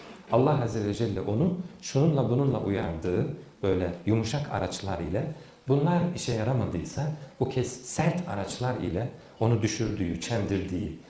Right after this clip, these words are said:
hastalıkla, musibetle, iktisadi olarak, ailevi olarak, kaza ile ve benzeri kulunu kendine gelmesi için, Yaradan'a dönüp onu hatırlaması için.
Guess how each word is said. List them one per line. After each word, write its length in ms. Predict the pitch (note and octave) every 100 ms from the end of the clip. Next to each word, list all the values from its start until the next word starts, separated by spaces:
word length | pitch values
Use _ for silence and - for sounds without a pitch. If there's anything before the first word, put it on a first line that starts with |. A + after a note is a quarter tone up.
| - -
hastalıkla, 640 | A2+ - B2+ D#3 A#2+ A2+
musibetle, 720 | A2 - A2+ A#2+ - G#2+ -
iktisadi 520 | - - - G2+ A#2
olarak, 280 | A#2 A2 A2+ - - -
ailevi 440 | G#2 G2+ G2+ G#2 B2+
olarak, 400 | A2+ A2 G#2+ -
kaza 320 | A#2+ C3+ D#3
ile 340 | B2+ B2 E3+ - - C3
ve 180 | D#3+
benzeri 600 | G#2+ F2 E2+ E2+ G2+ E3+ F3+ - - - - -
kulunu 560 | C3+ C3 C3+ F3+ F#3 - - - -
kendine 420 | A2+ G#2+ A2 B2
gelmesi 560 | - F#2+ F#2+ F#2+ - A2+
için, 360 | - E2 F2+ - - - - -
Yaradan'a 540 | A2 A2 A2 A#2 A2+
dönüp 300 | G#2+ B2 C#3+
onu 200 | G#2+ A#2+
hatırlaması 640 | G2+ - G2 F#2 F2 - E2+
için. 240 | F2